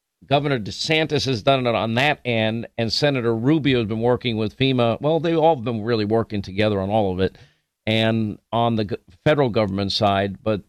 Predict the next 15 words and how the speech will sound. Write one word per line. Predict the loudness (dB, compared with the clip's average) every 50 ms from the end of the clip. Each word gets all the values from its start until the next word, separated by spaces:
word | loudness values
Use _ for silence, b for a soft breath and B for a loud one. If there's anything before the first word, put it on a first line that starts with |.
| _ -2
there's, | 0 0 2 2 0 -2 -4 -6 -10 -10 -6
there's | -4 -2 -2 -4 -4 -8 -4
gonna | 0 2 2 2 2 0
be | 0 2 2 2 2 0
a | -2 -4
ton | -4 -2 0 0 0 0
of | 0 0
damage | 2 2 2 2 0 0 -2 -4 -6
here | -8 -8 -8 -4
coming | -2 0 0 2 2 2
in | 2 2 2
at | 0 0
a | -2 -4
Cat | -4 -2 0 0 0 0 -2 -6
four, | -4 0 0 2 2 2 2 0 0 -4